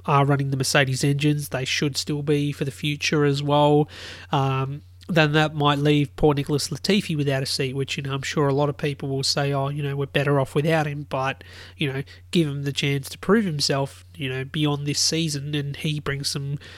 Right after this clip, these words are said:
key backing and funds to the team as well. So, but if I was, if I had to choose, then I would say, yeah, I would take Checo over Latifi. So, <laughs> you know, it sounds pretty cutthroat, but that's the, that's, I guess,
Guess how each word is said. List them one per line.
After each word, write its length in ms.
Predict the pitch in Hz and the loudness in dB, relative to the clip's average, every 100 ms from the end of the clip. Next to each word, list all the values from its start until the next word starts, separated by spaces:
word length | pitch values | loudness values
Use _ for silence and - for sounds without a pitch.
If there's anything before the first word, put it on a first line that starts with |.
| - - | -20 -12
key 260 | - 170 151 | -4 -2 0
backing 460 | 143 135 160 143 | -2 -4 -4 -2
and 160 | 143 139 | -4 0
funds 300 | 160 143 135 | 0 0 -4
to 120 | - | -6
the 80 | 151 | -8
team 300 | - 151 143 | -4 -4 -4
as 140 | 135 147 | -4 -4
well. 240 | 135 131 | -4 -4
So, 520 | - - 143 143 143 - | -4 0 0 0 -2 0
but 280 | 151 - - | -2 -2 -2
if 180 | 170 156 | 0 4
I 80 | 143 | 4
was, 260 | 139 - - - - | 4 0 -6 -10 0
if 140 | 151 | 2
I 60 | 135 | 2
had 160 | 135 - | 0 -4
to 100 | - | -4
choose, 360 | - 220 240 | 0 2 2
then 100 | 170 | 2
I 80 | 143 | 4
would 160 | 143 139 | 2 2
say, 180 | 147 | 0
yeah, 260 | 143 175 156 | 2 2 2
I 60 | 143 | 0
would 140 | 135 | -2
take 220 | 151 139 | -4 -4
Checo 580 | - 135 151 139 139 139 | -4 -2 0 0 0 0
over 320 | 139 143 143 - - - - | 0 0 0 -4 -14 -14 -2
Latifi. 640 | 160 - 160 147 147 139 135 | 0 2 2 2 0 -2 -4
So, 480 | - 143 139 147 139 214 165 | 0 0 0 -2 0 6 6
<laughs> 260 | - - | 6 -4
you 80 | - | 0
know, 120 | 170 160 | 2 4
it 140 | 165 | 2
sounds 420 | - 170 160 160 | 6 6 6 2
pretty 220 | - 180 | 0 -2
cutthroat, 720 | 160 - 175 - - 170 170 175 | -2 0 -2 -2 0 2 2 2
but 220 | 170 151 - - - 185 - | 0 0 -4 -10 -8 -8 -2
that's 240 | 175 151 - | -2 0 2
the, 400 | 160 147 147 147 | 4 6 4 2
that's, 380 | 151 - - 170 | -2 -2 -4 -2
I 80 | |
guess, 380 | 147 143 - - | 0 0 -4 -10